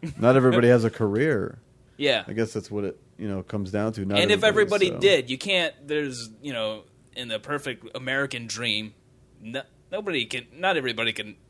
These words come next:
Speaker 1: achieve the American dream. It just wouldn't work.
Speaker 2: What you perceive to be the American dream.
Speaker 1: Yeah.
Speaker 2: But if I made, uh, you know, just a couple bucks doing this,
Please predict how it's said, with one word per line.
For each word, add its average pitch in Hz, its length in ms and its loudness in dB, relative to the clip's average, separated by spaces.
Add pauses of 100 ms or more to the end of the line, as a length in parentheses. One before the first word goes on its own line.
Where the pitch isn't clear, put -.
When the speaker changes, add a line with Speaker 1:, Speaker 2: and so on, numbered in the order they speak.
(220)
Speaker 1:
achieve 185 440 -4
the 117 100 -2
American 107 360 -2
dream. 113 220 -8
It 113 60 -8
just - 180 -6
wouldn't 131 260 -6
work. 113 320 -6 (640)
Speaker 2:
What 123 300 2
you 127 180 -2
perceive 113 760 2
to 110 120 -2
be 98 540 0 (840)
the 104 100 -4
American 101 420 -2
dream. 92 260 -4
Speaker 1:
Yeah. 107 260 0 (460)
Speaker 2:
But 117 140 2
if 110 100 0
I 127 140 6
made, 117 440 6
uh, 101 420 2 (1400)
you 110 140 -4
know, 95 80 -2
just 104 180 -8
a 104 60 -4
couple 98 260 -2
bucks 98 340 0
doing 95 280 -2
this, 110 480 0